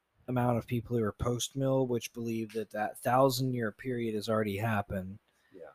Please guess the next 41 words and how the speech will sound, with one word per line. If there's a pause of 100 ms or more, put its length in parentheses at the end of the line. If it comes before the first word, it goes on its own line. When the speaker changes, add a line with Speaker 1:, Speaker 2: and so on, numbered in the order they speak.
(240)
Speaker 1:
And
we're
waiting,
we're
basically
waiting
on
that
seven-year
period
of
the
Antichrist.
So,
you
know,
Speaker 2:
Mm-hmm.
Speaker 1:
be
afraid,
he
can
show
up
anytime. (260)
Speaker 2:
Yeah. (120)
Speaker 1:
You
know,
boom.
Speaker 2:
And
Speaker 1:
<laughs>
Speaker 2:
if
I'm
not
mistaken,
premillennialism
is, (320)
um, (720)
times
are
gonna
get